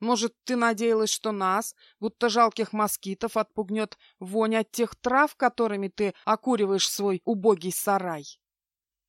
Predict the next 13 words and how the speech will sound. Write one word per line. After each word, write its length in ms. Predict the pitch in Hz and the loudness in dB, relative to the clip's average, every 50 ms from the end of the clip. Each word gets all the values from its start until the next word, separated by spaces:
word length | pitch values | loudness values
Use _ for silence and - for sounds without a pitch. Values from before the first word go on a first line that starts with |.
| _ _ | _ _
Голос 380 | _ - 180 170 165 175 165 - | _ -8 -6 -4 -4 -6 -8 -8
пришельца 580 | - 170 165 160 - - 180 170 165 - - | -10 -8 -4 -4 -2 -2 -2 -4 -6 -10 -12
был 160 | 165 175 180 175 | -8 -8 -8 -8
глубоким, 720 | 160 180 190 180 175 208 220 220 214 - 220 220 220 _ _ _ _ _ _ _ | -6 -6 -6 -4 -2 -2 -2 -2 -2 -4 -6 -6 -8 _ _ _ _ _ _ _
низким 600 | - 190 202 214 226 214 - - - 226 214 214 _ _ _ _ _ - | -8 -6 -2 -2 -2 -2 -4 -4 -6 -6 -6 -6 _ _ _ _ _ -10
и 80 | - 196 | -10 -10
пугающе 560 | - - 208 190 226 233 226 214 - - 220 | -6 -6 -2 2 4 4 4 4 2 -2 -2
завораживающим, 1300 | 196 208 226 214 233 233 226 240 220 202 185 - 175 156 165 165 160 151 - - - - 151 147 147 _ _ _ _ _ - | -2 -2 0 2 2 2 2 2 2 2 0 -2 -6 -8 -10 -12 -12 -12 -12 -12 -12 -12 -12 -14 -16 _ _ _ _ _ -6
наполненным 760 | 175 190 185 - 214 214 208 208 208 202 202 196 196 196 - _ - | -4 -4 -4 0 0 0 2 2 0 0 0 -2 -2 -4 -6 _ -14
самой 640 | - - - - - 214 220 220 220 226 226 226 | -12 -10 -6 0 2 4 4 4 4 2 0 -2
тёмной 500 | 214 - - 214 214 214 214 208 208 214 | -4 -4 -2 -2 0 0 0 -2 -4 -4
властностью, 960 | 196 190 202 214 226 220 208 180 - - - 151 - - - - 151 156 156 _ _ _ _ | -6 -6 -6 -2 0 2 0 0 -2 -6 -12 -14 -14 -16 -14 -12 -12 -12 -12 _ _ _ _
той, 340 | - 220 220 226 226 226 214 | 0 2 4 4 2 0 -4